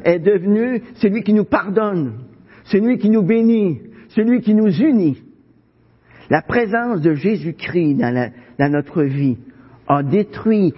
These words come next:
la haine, l'aversion qu'on pouvait avoir les uns à l'égard des autres. À partir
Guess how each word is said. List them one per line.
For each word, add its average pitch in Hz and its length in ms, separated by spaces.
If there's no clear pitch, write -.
la 139 220
haine, 185 520
l'aversion 190 920
qu'on 190 140
pouvait 190 320
avoir 185 720
les 165 300
uns 190 80
à 190 40
l'égard 175 340
des 160 240
autres. 160 460
À 151 100
partir 233 800